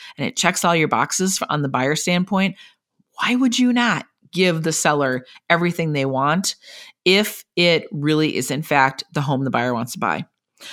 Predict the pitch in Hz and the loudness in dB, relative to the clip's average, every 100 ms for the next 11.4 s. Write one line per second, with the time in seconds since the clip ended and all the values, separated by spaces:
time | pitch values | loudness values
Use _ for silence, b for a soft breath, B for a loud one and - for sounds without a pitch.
0 | B - 214 233 240 185 185 165 151 156 | B 0 2 2 2 0 0 -2 -2 -2
1 | 147 147 147 143 139 135 135 131 - 107 | 0 0 0 -4 -4 -4 -4 -4 -4 -4
2 | 92 - _ _ _ _ _ _ _ _ | -6 -10 _ _ _ _ _ _ _ _
3 | - - _ 160 156 156 - - 180 175 | -20 -20 _ -2 -2 -4 -4 -2 0 -2
4 | - - 147 143 160 170 170 - 165 165 | -6 -4 0 0 0 -4 -4 -2 0 2
5 | 147 151 - B B B B - 151 151 | 0 0 -4 B B B B -6 0 2
6 | 143 143 143 143 b b 202 190 151 147 | 4 2 0 -4 b b -4 0 2 2
7 | 143 139 147 - _ _ 156 - 156 156 | 2 0 -2 -8 _ _ -8 2 4 4
8 | 165 165 165 - - 160 151 131 - 156 | 4 2 0 -2 -2 0 2 0 -2 -2
9 | 151 - 156 - 143 92 143 151 165 160 | -2 -2 -2 0 0 0 0 0 2 2
10 | 156 156 B B - 151 151 151 147 135 | 2 -2 B B -4 0 2 2 0 0
11 | 151 147 143 | 0 0 -4